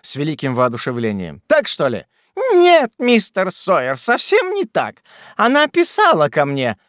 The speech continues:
«Письмо, разумеется. Что же она говорит?» «Она говорит. То есть не говорит, а пишет. И вот,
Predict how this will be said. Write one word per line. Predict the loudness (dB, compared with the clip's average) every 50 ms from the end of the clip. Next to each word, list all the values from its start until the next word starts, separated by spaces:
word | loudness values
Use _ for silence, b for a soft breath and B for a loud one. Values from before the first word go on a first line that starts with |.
| _ _ _ -4
«Письмо, | -2 2 4 4 4 4
разумеется. | 2 0 -2 -4 -2 -2 -4 -4 -6 -10 -12 -12 B B
Что | -14 -8 -4 -2 -2
же | 0 0
она | -2 -2
говорит?» | -2 0 -2 -2 -2 -4 -8 -12 _ _ B B B B B
«Она | -2 0 0 0 0 -2
говорит. | -4 -6 -6 -6 -8 -10 -10 -14 -16 _ _ _ _ _ _ _ _ _
То | 0 2 2
есть | 2 0 -4 -10
не | -12 -10 -10 -10 -8 -6 -4 -4 -2
говорит, | 0 0 0 0 0 -2 -4 -6 -8 -10 _
а | -16 -16
пишет. | -14 -10 -10 -10 -8 -10 -12 -14 -16 _ B B B B B _
И | -12 -6 -2
вот, | -2 -2 -2